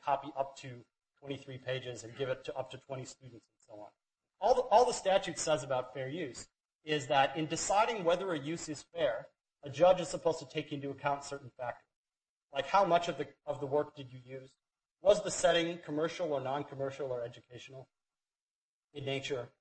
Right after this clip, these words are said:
Um, would the use really honestly cut into the business model of the, uh, of the copyright owner and so on? And so there are specific instances where courts have made decisions about whether a specific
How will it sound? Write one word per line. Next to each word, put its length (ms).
Um, 260
would 180
the 80
use 300
really 560
honestly 420
cut 240
into 200
the 80
business 380
model 320
of 200
the, 240
uh, 120
of 120
the 60
copyright 500
owner 180
and 160
so 140
on? 180
And 120
so 320
there 100
are 60
specific 720
instances 640
where 160
courts 300
have 120
made 180
decisions 460
about 240
whether 220
a 40
specific 460